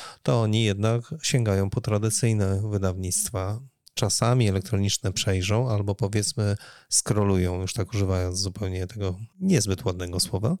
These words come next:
Natomiast, e, ci najmłodsi są już na takich portalach, do których my jeszcze nie dotarliśmy pierwsze.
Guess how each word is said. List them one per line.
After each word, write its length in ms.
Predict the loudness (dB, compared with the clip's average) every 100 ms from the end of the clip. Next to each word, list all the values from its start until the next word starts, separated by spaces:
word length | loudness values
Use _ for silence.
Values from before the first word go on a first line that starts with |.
| 0
Natomiast, 600 | 0 2 4 4 2 4
e, 260 | 4 6 4 2 0
ci 160 | 2
najmłodsi 840 | 2 2 2 2 2 2 4 4 2 0 -2
są 240 | 0 2
już 220 | 0 0
na 120 | 0
takich 280 | 0 -2 -4
portalach, 520 | -2 -2 0 0 0
do 120 | 0 -2
których 340 | 0 -2 0
my 120 | 2
jeszcze 240 | 2 0 -2
nie 120 | -2
dotarliśmy 560 | -2 -2 0 0 -2 -2
pierwsze. 380 | -2 -4 -8